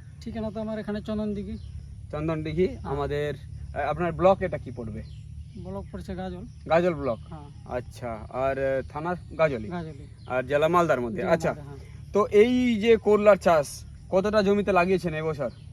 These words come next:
Speaker 1: এবছর তিন বিঘা।
Speaker 2: এবছর তিন বিঘা লাগিয়েছেন?
Speaker 1: তিন বিঘা লাগিয়েছি।
Speaker 2: আরে বাহ, তিন বিঘা। অন্যান্য বছরের থেকে এবার বেশি লাগিয়েছেন?
Speaker 1: বেশি লাগিয়েছি।
Speaker 2: এবার বেশি?
Speaker 1: হ্যাঁ, বেশি।
Speaker 2: আরে বাহ, তার মানে বেশি লাগিয়েছেন। মনে হচ্ছে তাকও লেগে গেছে এবার কিন্তু।
Speaker 1: <laughs>
Speaker 2: আচ্ছা, যাই বলুন। তো দাদা, এই করলার বীজ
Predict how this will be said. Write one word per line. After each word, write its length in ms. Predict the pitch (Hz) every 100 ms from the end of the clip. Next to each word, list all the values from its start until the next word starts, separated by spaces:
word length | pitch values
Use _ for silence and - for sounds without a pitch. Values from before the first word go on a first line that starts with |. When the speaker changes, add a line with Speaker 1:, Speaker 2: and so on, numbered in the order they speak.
| -
Speaker 1:
এবছর 340 | 196 190 185 196 220
তিন 200 | 208 185
বিঘা। 200 | 143 127 - - - -
Speaker 2:
এবছর 280 | 139 156 165
তিন 220 | 160 196
বিঘা 160 | 214 220
লাগিয়েছেন? 340 | 202 170 185
Speaker 1:
তিন 100 | 170
বিঘা 120 | 147
লাগিয়েছি। 300 | 143 131 - - - - -
Speaker 2:
আরে 200 | 127 131
বাহ, 240 | 120 120 - - - - - -
তিন 240 | 156 165 170
বিঘা। 300 | 156 147 - -
অন্যান্য 300 | 165 190 196
বছরের 320 | 190 196 190
থেকে 160 | 190 190
এবার 180 | 185 180
বেশি 180 | 180 196
লাগিয়েছেন? 340 | 196 196 226
Speaker 1:
বেশি 160 | 233 202
লাগিয়েছি। 360 | 160 143 - -
Speaker 2:
এবার 160 | 180
বেশি? 300 | 208 196 135 -
Speaker 1:
হ্যাঁ, 120 | 156
বেশি। 240 | 143 143 - -
Speaker 2:
আরে 300 | 123 120 120
বাহ, 260 | 113 110 107 - -
তার 120 | 131
মানে 200 | 135 139
বেশি 260 | 139 147 165
লাগিয়েছেন। 480 | 156 165 170 190 214 - - - -
মনে 220 | 123 156 180
হচ্ছে 200 | 175 175
তাকও 300 | 180 190 208
লেগে 220 | 175 147
গেছে 200 | 151 139
এবার 180 | 120 113
কিন্তু। 240 | 120 117 120
Speaker 1:
<laughs> 80 | 156
Speaker 2:
আচ্ছা, 140 | 175 175
যাই 160 | 180 185
বলুন। 220 | 165 135 - - -
তো 80 | 190
দাদা, 220 | 214 233 226
এই 200 | - 220 240
করলার 440 | - 226 247 247 240
বীজ 280 | 170 220